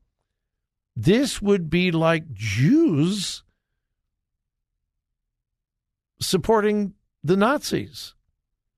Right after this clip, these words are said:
This would be like Jews in Germany having a pro-Hitler rally. That's unthinkable.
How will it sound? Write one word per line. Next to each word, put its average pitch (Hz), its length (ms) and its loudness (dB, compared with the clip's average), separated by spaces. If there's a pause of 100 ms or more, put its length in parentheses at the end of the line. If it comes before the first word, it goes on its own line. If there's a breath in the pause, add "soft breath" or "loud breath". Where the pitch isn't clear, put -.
(600)
This 247 180 0
would 294 140 2
be 240 160 2
like 196 280 2
Jews 214 540 2
in 190 300 0
Germany 143 720 0 (480)
having 202 380 0
a 170 120 2
pro-Hitler 214 960 -2
rally. 147 560 0 (1300)
That's 240 220 0
unthinkable. 359 800 0